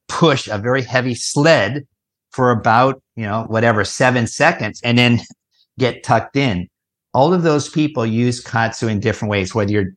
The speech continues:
going, y-, you're trying to move very quickly, like a baseball throw is very quick. A diver, we have, um, high platform divers that are using it. They don't use the bands while they're actually diving, but they use it in their form of training. So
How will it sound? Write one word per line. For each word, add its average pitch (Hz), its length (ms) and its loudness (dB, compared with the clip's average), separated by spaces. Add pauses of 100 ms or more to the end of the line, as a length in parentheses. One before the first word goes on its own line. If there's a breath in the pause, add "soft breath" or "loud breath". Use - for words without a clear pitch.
going, 107 340 -4 (120)
y-, 110 220 -2
you're 104 180 -2
trying 120 240 2
to 110 40 4
move 107 180 2
very 107 220 4
quickly, 233 560 -2 (360)
like 117 160 0
a 107 40 4
baseball 139 540 2
throw 147 500 2
is 104 220 -4
very 110 260 2
quick. - 460 -4 (500)
A 120 260 0
diver, 151 680 2
we 127 160 0
have, 120 420 2 (220)
um, 101 260 -6 (120)
high 123 260 2
platform 123 640 -2
divers 110 680 -2
that 107 200 -2
are 107 120 2
using 117 360 0
it. 135 140 -2
They 139 120 6
don't 175 200 2
use 139 300 2
the 123 100 0
bands 113 480 -2
while 107 200 2
they're 101 140 2
actually 101 380 0
diving, 127 680 2 (420 soft breath)
but 123 140 0
they 117 80 4
use 127 320 4
it 127 140 0
in 110 160 -4
their 107 100 0
form 110 320 0
of 95 80 -4
training. 107 560 -2
So 101 400 0